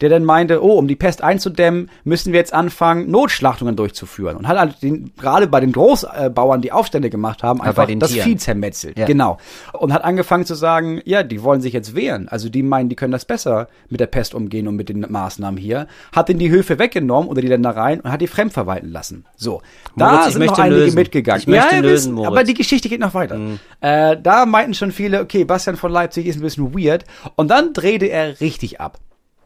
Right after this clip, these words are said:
Speaker 1: Dann meinte er <laughs> nämlich, das Wasser ist vergiftet. Das Wasser ist vergiftet vom König. Der will uns kontrollieren mit dem Wasser. Also hat er, und es gab halt nicht viel außer Wasser zu trinken,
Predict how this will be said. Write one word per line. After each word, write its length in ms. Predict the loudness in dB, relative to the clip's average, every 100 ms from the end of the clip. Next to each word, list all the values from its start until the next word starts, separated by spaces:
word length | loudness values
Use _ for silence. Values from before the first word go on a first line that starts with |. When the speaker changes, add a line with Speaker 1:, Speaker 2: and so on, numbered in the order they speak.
| _ _ _
Speaker 1:
Dann 320 | 2 4 4 0
meinte 300 | 2 4 6
er 100 | 6
<laughs> 0 |
nämlich, 460 | 6 4 2 0 0
das 220 | 0 2
Wasser 360 | 2 4 2 0
ist 160 | -4 -6
vergiftet. 540 | -6 -6 -8 -12 -14 _ _ _ -12
Das 160 | -2
Wasser 240 | 0 2 0
ist 160 | 0
vergiftet 480 | -2 0 0 -2 -4
vom 160 | -2 0
König. 380 | 0 0 -2 -2
Der 140 | 0
will 100 | 2
uns 140 | 0 0
kontrollieren 500 | -2 0 0 0 2
mit 180 | 2 2
dem 160 | 0
Wasser. 400 | 0 0 -4 -6 0
Also 440 | 2 2 0 0
hat 160 | 0 0
er, 260 | 0 0
und 100 | 0
es 100 | -6 0
gab 220 | 0 0
halt 120 | -4
nicht 180 | -4 -6
viel 160 | -6 -4
außer 260 | -4 -2
Wasser 220 | -2 -2 -4
zu 120 | -4
trinken, 440 | -10 -8 -6 -8